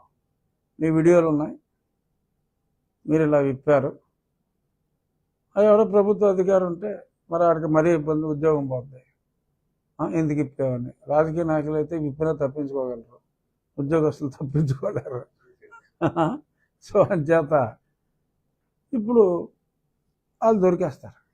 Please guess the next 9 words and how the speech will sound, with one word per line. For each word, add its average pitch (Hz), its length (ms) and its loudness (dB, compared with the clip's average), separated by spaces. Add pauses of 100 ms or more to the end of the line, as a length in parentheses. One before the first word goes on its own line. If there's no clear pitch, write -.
(960)
బ్లాక్‌మెయిల్, 185 540 2 (1300)
బ్లాక్‌మెయిల్ 196 460 2
చేసి 165 320 -6 (680)
డబ్బులు 147 340 2
అవుతారు. - 360 -12 (1160)
ఇది 196 160 2
ఒక 170 160 4
రకమైన 156 480 -2 (220)
క్రైమ్. 135 360 2